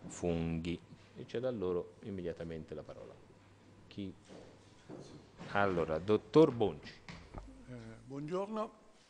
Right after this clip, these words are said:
Speaker 1: Parli
Speaker 2: Eh,
Speaker 1: direttamente al microfono, per cortesia.
Speaker 2: Sì, è aperto, sì. Buongiorno, io, oh, sono il, sono qui, innanzitutto ringrazio la Commissione per averci onorato di chiedere,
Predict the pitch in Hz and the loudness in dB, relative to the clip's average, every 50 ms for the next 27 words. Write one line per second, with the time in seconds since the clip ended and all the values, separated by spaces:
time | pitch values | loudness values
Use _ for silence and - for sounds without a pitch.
0 | - - - - - - - 117 117 110 110 120 113 107 - 113 110 107 101 - | -20 -20 -20 -20 -14 -10 -8 -6 -4 -4 -2 0 0 0 0 -2 -6 -6 -6 -6
1 | 107 110 113 117 139 147 151 - - 123 104 104 98 98 110 110 - - 131 147 | -8 -8 -8 -6 -6 -6 -6 -6 -8 -8 -8 -8 -8 -6 -8 -6 -4 -4 -4 -2
2 | 175 170 151 139 - 151 127 95 - - - - - - - - - - - - | -2 -2 -2 0 2 2 2 2 2 -4 -6 -6 -10 -16 -18 -18 -18 -16 -6 0
3 | 135 120 117 110 113 110 113 110 117 107 101 - - - 151 - - 123 - - | 2 4 4 4 4 2 2 2 4 2 2 2 0 -2 -2 -2 -4 -14 -18 -20
4 | - - - - - - - - - - - - - - 147 143 156 180 190 170 | -20 -20 -20 -20 -20 -20 -20 -16 -12 -8 -8 -6 -4 -2 0 4 6 6 6 10
5 | 160 170 185 170 165 196 208 147 139 135 135 131 131 127 127 123 120 117 117 135 | 12 12 12 12 12 10 10 10 10 12 12 12 12 10 8 6 4 6 6 8
6 | 135 135 135 131 131 135 127 131 131 131 127 127 131 127 127 123 120 - - 139 | 8 10 10 10 10 12 12 12 10 10 10 10 10 10 8 8 6 6 6 8
7 | 135 139 131 139 190 165 175 214 202 185 139 127 127 127 117 - 180 175 180 151 | 8 8 10 10 8 8 8 8 6 6 6 6 6 4 2 2 2 4 4 4
8 | 131 131 127 127 143 143 123 - 135 123 120 123 120 120 120 - - - 151 160 | 6 6 6 6 6 6 6 4 2 2 2 2 2 2 0 0 2 6 8 8
9 | 170 165 156 139 131 135 - - - - - - - - - - - - - - | 10 10 8 8 6 4 -2 -8 -16 -20 -20 -20 -20 -20 -20 -20 -20 -20 -20 -20
10 | - - - - 135 123 117 120 123 131 135 127 127 127 123 123 123 120 110 - | -20 -20 -8 -4 0 0 2 4 6 6 6 6 4 2 2 0 0 -2 -4 -6
11 | - 135 135 123 123 120 131 139 135 123 131 117 123 110 113 127 131 131 127 117 | -6 -6 -6 -6 -4 -4 -4 -4 -4 -4 -6 -6 -6 -6 -6 -4 -4 -4 -4 -6
12 | 120 127 123 | -8 -8 -10